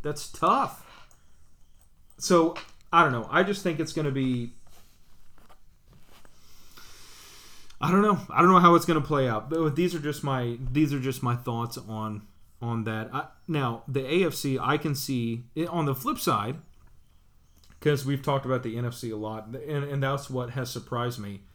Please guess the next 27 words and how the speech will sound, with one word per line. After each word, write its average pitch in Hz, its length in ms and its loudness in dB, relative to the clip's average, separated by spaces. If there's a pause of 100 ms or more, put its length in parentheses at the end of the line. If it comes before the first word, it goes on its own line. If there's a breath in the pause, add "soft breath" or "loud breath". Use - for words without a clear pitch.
(640 soft breath)
Now, 139 260 0
on 123 180 -2
the 113 140 -2
A 208 160 2
F 120 80 -2
C, 101 360 -8 (520)
I 160 160 2
can 156 180 0
see 110 500 -4 (2250)
some - 220 0
more 143 200 4
movement 131 460 0
happening. 101 480 -4 (140 soft breath)
Let's 151 200 -2
say, 135 460 0 (120)
we 131 140 0
just 151 300 -2
talked 139 240 2
about 101 240 -4
this. 104 200 -8
Let's 139 220 -2
say 139 120 2
waiver 131 360 0
wire 120 300 0
warrior, 113 440 -2
for 107 180 -8
instance. 98 560 -12